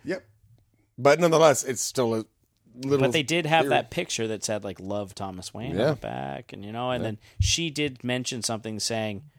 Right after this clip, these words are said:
Speaker 2: "Oh, well, we had to do it this way because, uh, Thomas, Thomas didn't want anyone to find out."
Speaker 1: Yep.
Speaker 2: And so maybe
Speaker 1: So
Speaker 2: it
Speaker 1: he
Speaker 2: was
Speaker 1: knocked up.
Speaker 2: real.
Speaker 1: So it's, so the Joker is Batman's half brother.
Speaker 2: You know, it's just a real weird take on those characters, and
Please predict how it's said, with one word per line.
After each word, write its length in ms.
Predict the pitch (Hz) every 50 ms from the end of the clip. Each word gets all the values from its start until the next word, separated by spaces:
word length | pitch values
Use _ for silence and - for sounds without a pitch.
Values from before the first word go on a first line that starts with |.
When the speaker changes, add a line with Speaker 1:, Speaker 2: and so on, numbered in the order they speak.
| _ - _ _ _ - _ _ _ _ _ - -
Speaker 2:
"Oh, 200 | 123 120 117 113
well, 400 | 107 113 113 110 107 - - _ _ _ _ _ -
we 160 | 117 113 107
had 320 | - 120 120 127 131 110
to 60 | 110 -
do 120 | 110 107
it 100 | 101 -
this 200 | - 104 - -
way 180 | 113 104 101 98
because, 680 | 92 95 - - 107 104 98 95 95 92 - - - _ _ _ _ _ _ _ _ _ _ _ _ _ _ _ _ _ _ -
uh, 320 | 104 101 98 92 92 92 - _ _ _ _ _ _ -
Thomas, 340 | - 110 107 98 - - - _ _ _
Thomas 280 | - 107 107 104 95 -
didn't 280 | - 104 104 98 92 85
want 200 | 98 101 101 98
anyone 320 | 98 95 95 90 90 85
to 60 | 82
find 320 | - - 95 90 87 87 104
out." 180 | 123 120 98 104
Speaker 1:
Yep. 180 | 139 170 - _ _ _ _ _ _ _ _ _ _ _ -
Speaker 2:
And 160 | 107 104 95
so 280 | - 110 104 98 92 78 _ _
maybe 120 | - 95 87
Speaker 1:
So 80 | - 160
Speaker 2:
it 40 | 165
Speaker 1:
he 60 | 180
Speaker 2:
was 160 | 180 170 151
Speaker 1:
knocked 60 | 202
up. 60 | 175
Speaker 2:
real. 80 | - -
Speaker 1:
So 120 | 127 117
it's, 200 | 110 101 - - _ _ _ _ - - _
so 180 | _ - 127 123
the 120 | 117 123 123
Joker 540 | 117 110 151 170 185 175 - 170 170 160
is 100 | 139 113
Batman's 600 | 101 90 117 117 117 - 113 113 110 107 98 -
half 280 | - 95 95 98 98 -
brother. 440 | - 98 85 78 69 60 - - - -
Speaker 2:
You 140 | 135 139 110
know, 80 | - 95 -
it's 260 | 113 147 156 135 135
just 160 | 143 - -
a 60 | 165
real 320 | 143 139 143 135 131 127 120
weird 460 | 104 101 113 113 113 113 110 98 -
take 300 | - - 95 92 - -
on 140 | 98 98 95
those 320 | 95 92 90 - - - -
characters, 540 | - - 95 95 98 110 110 104 107 101 -
and 120 | 98 90